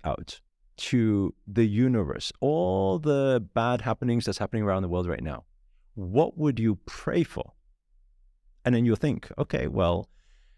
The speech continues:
all the people who are suffering, I, I pray for them to become healthy and, and happy. Uh, all the people who are weak, I pray for them to have strength. If all the, all the, all the people who are, um, uh, upset for, to be,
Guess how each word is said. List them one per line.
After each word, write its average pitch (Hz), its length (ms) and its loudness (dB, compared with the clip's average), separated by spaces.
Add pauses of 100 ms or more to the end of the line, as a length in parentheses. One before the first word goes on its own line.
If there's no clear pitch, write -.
(260)
all 107 80 4
the 98 60 2
people 107 200 0
who 98 40 2
are 104 40 -2
suffering, 90 500 -2
I, 87 60 0
I 80 200 -4
pray 82 200 -2
for - 140 -2
them 78 140 0
to 71 360 -4 (140)
become 90 240 -2
healthy 92 520 -2
and, 82 180 0
and 76 140 -4
happy. 90 560 -2
Uh, 80 140 0
all 92 160 -2
the 90 100 -2
people 95 300 -2
who 92 100 -2
are 82 300 0
weak, 98 400 -2
I 85 80 -4
pray 87 180 -6
for 95 140 -4
them 87 120 -4
to - 140 -4
have 90 140 -4
strength. 98 720 -4
If - 160 -6 (580)
all 110 120 2
the, 110 220 4
all 107 200 0
the, 101 400 2
all 107 100 2
the 104 120 2
people 104 340 0
who 98 160 -2
are, 87 420 0
um, 82 640 -4
uh, 80 240 -4 (100)
upset - 560 -2
for, 92 140 -2
to - 160 -10
be, 90 180 -2